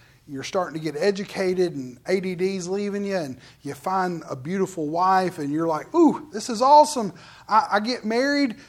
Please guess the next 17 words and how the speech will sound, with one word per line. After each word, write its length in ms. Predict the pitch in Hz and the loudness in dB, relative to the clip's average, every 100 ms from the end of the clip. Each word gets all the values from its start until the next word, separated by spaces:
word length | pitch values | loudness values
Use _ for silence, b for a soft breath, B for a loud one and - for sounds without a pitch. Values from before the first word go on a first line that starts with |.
| B | B
and 160 | 185 | -8
two 200 | 170 277 | 0 2
weeks 240 | 277 262 285 | 2 2 2
after 260 | 269 262 | 2 0
I 60 | 233 | -2
come 240 | 247 233 | -2 0
back 240 | 233 240 202 | 4 2 2
from 160 | 226 | -4
my, 240 | 208 190 175 B B B | 2 2 0 B B B
my 100 | 196 | -2
honeymoon, 540 | 190 247 254 262 247 | 0 0 2 2 4
all 160 | 214 226 | 6 4
of 60 | 214 | 4
a 20 | |
sudden 280 | 254 220 190 | 4 4 0
it's 160 | 175 | 0
like, 260 | 214 185 | 2 2